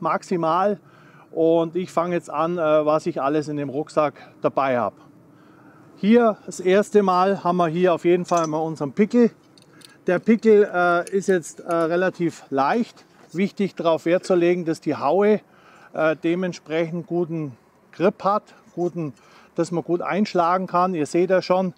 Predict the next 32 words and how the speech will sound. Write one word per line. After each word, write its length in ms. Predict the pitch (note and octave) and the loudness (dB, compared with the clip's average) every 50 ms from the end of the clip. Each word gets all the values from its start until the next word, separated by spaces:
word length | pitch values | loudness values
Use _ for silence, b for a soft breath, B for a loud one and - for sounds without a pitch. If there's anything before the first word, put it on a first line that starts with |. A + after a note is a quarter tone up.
| b b b b b b b b b - | b b b b b b b b b -6
ähm, 560 | D3 D3+ D3 D3 D3+ D3+ D3+ D3 D#3+ E3 - - | -2 0 0 2 2 2 2 0 -2 -6 -12 -18
hier 240 | - - - E3+ F3+ | -10 -2 0 2 2
unten 300 | D#3+ F#3 F#3+ G3 - F3+ | 2 2 -2 -2 -2 -2
ist 180 | F3 F3 E3 - | -2 -2 0 -2
ein 80 | E3+ | -4
bisschen 240 | D3 E3 D#3 - D#3 | -4 -4 -4 -4 -6
sparsamer, 800 | C#3+ - - D3 C3 D#3 F#3+ F#3 - F#3 F3 F3+ F#3 F3+ F#3 D#3+ | -6 -4 -2 -2 0 0 0 0 0 0 0 0 0 0 -2 -2
insgesamt 560 | E3+ E3+ - - - D#3 - E3+ E3+ E3+ - | -4 -8 -8 -6 -6 -2 -2 0 -2 -2 -4
vom 160 | - F3 E3 | -8 -8 -6
Gewicht 400 | C#3+ D3+ C#3+ D#3+ F#3 E3+ - - | -4 -4 -2 -2 -4 -6 -8 -12
ein 60 | D#3+ | -10
sehr 180 | C#3 - D3 C3+ | -4 -2 0 0
leichter 400 | C3 B2+ C3+ C#3 C#3+ - - F3 | 0 0 0 -2 -2 -4 -6 -4
Pickel, 400 | - - F#3 F3+ - F#3+ F#3+ F3+ - B B B B B | -2 -2 -4 -2 -2 -4 -6 -6 -6 B B B B B
aber 320 | B C#3 D3+ E3 E3+ D#3+ C#3+ | B -2 -2 0 0 0 0
auch 200 | D3 D#3 D#3+ D#3 | 0 -2 -2 -2
ein 140 | E3 E3 D3+ | -6 -8 -8
sehr, 420 | - - D3+ D3 D3+ D#3 D#3 C#3+ - B B B B B B | -4 -2 0 2 2 2 2 0 -4 B B B B B B
äh, 380 | B D3 C#3+ C#3+ C#3 C#3 C#3 B2+ G#2+ - | B -2 0 0 2 0 0 -2 -6 -12
stabiler 720 | - - - C#3+ C3 - E3 F3 F#3 G3 G3 F#3 F#3 F#3 F#3 | -8 -2 -2 -2 -2 -2 -2 -2 0 2 2 4 2 2 0
und 160 | E3+ E3 E3 | -4 -8 -6
vor 160 | - E3+ C#3+ | -4 -2 -2
allem 240 | C3 C#3 D3 D3+ - | 0 0 -2 -4 -4
handliches 560 | - C3+ D#3 E3 - E3+ D#3+ - E3 D3 - | -4 -4 -4 -4 -4 -4 -4 -4 -4 -8 -6
Teil, 340 | - - C#3 C3+ D3 D#3+ E3 - b b b b b | -4 -2 -2 0 0 -2 -2 -6 b b b b b
ideal 500 | b D#3+ E3 - D#3 D3 C3+ C3 D3 E3 | b -6 -6 -4 -4 -2 0 0 0 -2
um 160 | D#3+ D3+ D3+ | -4 -6 -8
so 140 | D3+ - D3+ | -8 -8 -6
eine 180 | C#3 C#3 C#3 B2+ | -6 -6 -6 -6
Ötztal-Durchquerung 1080 | C3 D3 - - - - C#3 C#3 C#3 B2 C#3 C3+ - _ - C3+ C3 C3+ C#3 C#3 C#3 - | -8 -8 -12 -12 -8 -6 -6 -6 -4 -4 -6 -6 -6 _ -6 -6 -4 -4 -4 -6 -10 -12
zum 140 | - C#3 B2 | -14 -12 -8
Beispiel 540 | C3 A#2+ B2 C3+ - - - C#3+ C3 B2+ | -6 -6 -6 -8 -10 -8 -8 -6 -6 -6